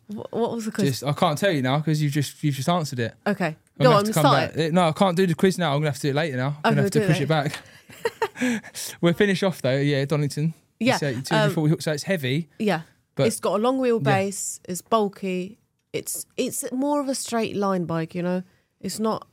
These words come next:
Speaker 1: um, it's not really nimble round corners, you know. So I was kind of like, I was kind of passing bikes on the straights and then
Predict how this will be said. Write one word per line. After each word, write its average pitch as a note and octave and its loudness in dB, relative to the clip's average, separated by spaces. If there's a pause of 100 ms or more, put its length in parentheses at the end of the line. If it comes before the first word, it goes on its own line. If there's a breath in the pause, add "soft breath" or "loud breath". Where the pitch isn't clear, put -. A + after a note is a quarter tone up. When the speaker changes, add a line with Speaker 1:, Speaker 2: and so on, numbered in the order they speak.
Speaker 1:
um, F3+ 0
it's F#3+ -8
not G#3 -4
really F#3+ 0
nimble F3+ 0
round D#3+ -2
corners, D#3+ -6 (540)
you E3+ -4
know. F3 0
So F#3+ -2 (240 loud breath)
I A3 -2
was A3+ 2
kind A#3+ -2
of A3+ -4
like, G3 -4 (640)
I G#3 2
was G3 0
kind A3 -4
of G#3+ -4
passing G#3+ -2
bikes F3 -2
on F3+ -4
the E3+ -8
straights - -4
and F3 -4
then F3 -2